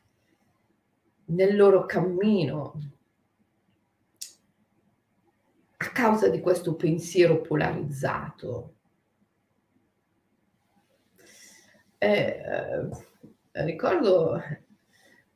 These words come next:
un mio vecchio amico, che adesso non c'è più, che era uno, è stato uno dei pionieri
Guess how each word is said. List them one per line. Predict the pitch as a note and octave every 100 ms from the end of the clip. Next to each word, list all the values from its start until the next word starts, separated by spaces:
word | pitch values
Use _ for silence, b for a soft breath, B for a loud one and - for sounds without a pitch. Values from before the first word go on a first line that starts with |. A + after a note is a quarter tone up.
| _ -
un | F#3 G#3
mio | A3+ A3
vecchio | F3 F#3 - F#3
amico, | D#3+ F3 F3+ - D#3 C#3 - _
che | -
adesso | E3+ G3+ - D#3
non | D#3
c'è | D#3 C#3 -
più, | C3 C#3 A#2+ D#2+ D3 - _ _ _ _ _ _ _ _ _ _ _ - _
che | -
era | E3+ D#3+
uno, | D#3+ G3 F#3+ D#3 C#3 - - _ _ _ _
è | - E3+
stato | A3 G#3 G#3+
uno | D4 C#4+
dei | F#3+ E3 -
pionieri | - A#3 A#3+ F#3 F3+ G3+ C#4+ G3 D3+ C#3+ C#3+